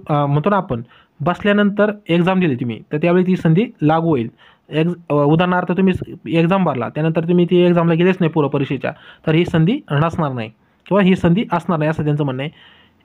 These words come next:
एखाद्या उमेदवारास पूर्व परीक्षेच्या कोणत्याही एका पेपरसाठी उपस्थित राहिल्यास त्याची ती संधी समजली आहे. म्हणजे दोन्हीपैकी एका पेपरला जर उपस्थित राहिले तर तुमची ती संधी समजली आहे.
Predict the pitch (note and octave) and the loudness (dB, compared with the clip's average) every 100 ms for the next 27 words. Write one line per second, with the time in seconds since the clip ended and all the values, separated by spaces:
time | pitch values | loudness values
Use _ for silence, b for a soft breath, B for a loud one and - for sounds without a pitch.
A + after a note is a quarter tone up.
0 | D#3+ E3 F#3+ G3 G3 E3 C#3+ - F3+ F3+ | -4 0 0 2 2 2 -2 -2 -2 0
1 | F3+ F3 E3+ F3+ F3 F#3+ F#3 F3 F3+ F3+ | 0 -2 -2 -2 2 2 2 2 0 0
2 | E3+ D3 C3 - D#3+ F3+ E3+ F#3 F3 F#3 | -4 -6 -8 -6 -4 -4 -4 -4 -2 0
3 | C#3+ B2+ D#3+ D#3+ E3 A3+ - b b - | -2 -2 -4 0 0 -2 -4 b b -4
4 | F3 F3+ F#3+ F3 D3+ B2 C#3+ D#3 E3 F#3+ | 2 2 2 2 0 0 -2 0 4 4
5 | F#3 F3 G3 F#3 F3 F3 F3+ F3+ F3+ F3+ | 2 -2 -2 -2 -2 0 2 2 2 2
6 | - - - E3+ D3 - b b b - | 0 -4 -2 0 -2 -6 b b b -6
7 | D3+ F3+ F3 F3+ F3+ E3 F3+ A3+ G#3 G3 | 0 2 2 0 2 2 2 0 0 2
8 | E3 A#2+ | 2 -2